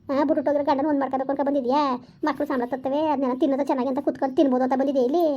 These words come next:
ಲತ, ಯಾಕೆ ಲತ ಹಿಂಗೆಲ್ಲ ಮಾತಾಡಿಯ ನೀನು? ಇಷ್ಟೊಂದು ಕಠಿಣವಾಗಿ ಮಾತಾಡ್ಬಿಡಕ್ಕಲ್ಲ ಲತ. ನೋಡು, ನಾನು ಏನು ತಪ್ಪು ಮಾಡಿಲ್ಲ.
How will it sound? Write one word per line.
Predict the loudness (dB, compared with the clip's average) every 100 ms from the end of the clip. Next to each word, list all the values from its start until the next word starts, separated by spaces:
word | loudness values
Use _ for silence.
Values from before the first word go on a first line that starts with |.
| -4
ಲತ, | -8 -4
ಯಾಕೆ | -2 -2 -2
ಲತ | -2
ಹಿಂಗೆಲ್ಲ | 0 0 0
ಮಾತಾಡಿಯ | -2 -2 -2 -2
ನೀನು? | -2 -2 -4
ಇಷ್ಟೊಂದು | 0 0 2 2
ಕಠಿಣವಾಗಿ | 0 0 0
ಮಾತಾಡ್ಬಿಡಕ್ಕಲ್ಲ | 0 0 -2 -2 -4 -4
ಲತ. | -4 -6 -8 -16 -20 -14 -4
ನೋಡು, | -2
ನಾನು | 0 0
ಏನು | 0 0
ತಪ್ಪು | 0 0
ಮಾಡಿಲ್ಲ. | -2 0